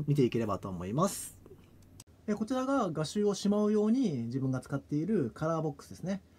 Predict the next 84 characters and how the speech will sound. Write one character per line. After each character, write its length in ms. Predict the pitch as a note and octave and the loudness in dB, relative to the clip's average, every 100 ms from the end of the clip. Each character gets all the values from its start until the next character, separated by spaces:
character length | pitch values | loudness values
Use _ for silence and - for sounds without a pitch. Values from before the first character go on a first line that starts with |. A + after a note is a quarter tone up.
| - | -14
本 200 | - F4+ | -4 0
来 120 | C#4 F3 | 2 0
は 80 | |
そ 120 | C#3 D#3 | 0 -2
の、 320 | D3+ D#3 F#3+ - - - - | 0 -2 -6 -14 -20 -20 -8
縦 200 | G3+ A#3 | 0 2
に 120 | D3+ | 4
し 60 | C3+ | 2
て 80 | C#3 | 2
三 240 | G3 G#3 | 4 4
段 160 | D3 B2 | 4 2
で 80 | |
使 160 | A#2 D3 | 0 0
う 80 | C#3 | 2
ん 20 | |
で 60 | A#2+ | 0
し 80 | |
ょ 60 | A#2 | -2
う 40 | |
け 80 | A2 | -2
ど、 200 | F#3+ F#3+ | -2 0
自 160 | B2+ D3+ | 0 0
分 80 | G3+ | 0
は 80 | |
ち 20 | G3+ | 0
ょ 0 | |
っ 40 | |
と 80 | C#3+ | 0
こ 80 | C#3+ | 2
れ 40 | |
は 100 | C#3 | 4
横 220 | C#3 C#3 | 4 4
に 140 | G#3 G3 | 2 2
し 40 | |
て 220 | F3+ E3+ - - | 0 -2 -6 -8
使 120 | D3 | -2
わ 120 | C#3 | -2
せ 60 | C#3 | 0
て 40 | |
も 80 | B2+ | -4
ら 60 | |
っ 20 | A2+ | -2
て 100 | A#2 | -2
ま 160 | A#2 | -4
す。 200 | - - - - - - - - - - - | -6 -16 -20 -20 -20 -20 -20 -20 -20 -16 -2
あ 60 | |
の、 240 | G#3 G3 F#3 B3 G#3+ | 2 2 0 -6 0
こ 80 | A3 | 2
の 400 | B3+ B3+ A#3 - - | 4 2 -2 -4 0
余 260 | F3 G#3 | 4 4
裕 40 | A3+ | 4
が 80 | A#3 | 2
あ 60 | |
る 80 | G3+ | 2
と 160 | D#3+ C#3+ | 2 2
ど 100 | C4 | 2
ん 80 | |
な 80 | E4 | 4
に 80 | G#3+ | 4
大 100 | F3+ | 4
き 120 | E3+ | 2
い 20 | D#3 | 2
画 120 | C#3+ | 2
集 100 | D#3 | 0
で 100 | D3+ | 0
も 260 | C3+ B2 | 0 -2
入 120 | B2 D3+ | -4 -4
っ 40 | |
て 100 | C#3+ | -2
く 100 | C#3+ | 0
れ 60 | C3 | -2
る 60 | |
の 80 | A#2+ | -2
で、 220 | A#2+ A#2+ D#3 | -4 -4 -2
ま 180 | E3 | -2
あ、 60 | B2 | -2
す 100 | F3+ | -2
ご 100 | F#3 | -2
く 140 | D3+ | 0
便 200 | B2 C3+ | 0 0
利 40 | A2+ | 0
で 80 | F2+ | -2
す 80 | |
ね。 220 | E3+ A3 | -4 -4